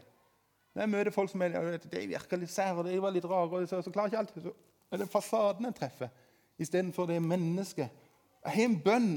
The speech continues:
og, og det er det, jeg håper, at det, jeg håper også det kan være din bønn. En sånn en bønn om at Jesus, forandre meg, la meg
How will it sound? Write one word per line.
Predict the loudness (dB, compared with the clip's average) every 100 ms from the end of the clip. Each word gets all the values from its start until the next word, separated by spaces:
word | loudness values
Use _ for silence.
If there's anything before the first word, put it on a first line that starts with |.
| 0
og, | -2 -4 -8 -20 _ _ _
og | 6 10
det | 10
er |
det, | 8
jeg | 4 2 4
håper, | 4 6 6 6 4 2 0 -16 -20 _ _ _
at | 0 2
det, | 2
jeg | 4
håper | 2 4 4
også | 4
det | 4
kan | 4 4
være | 4
din | 2 4
bønn. | 2 2 -4 -4 0
En | 0 4
sånn | 4 6
en | 6
bønn | 6 8 6
om | 2
at | -4 -6 0
Jesus, | 0 -2 -8 -10 -6
forandre | -4 -2 -2 0 0 2 4
meg, | 6
la | 6
meg | 4 0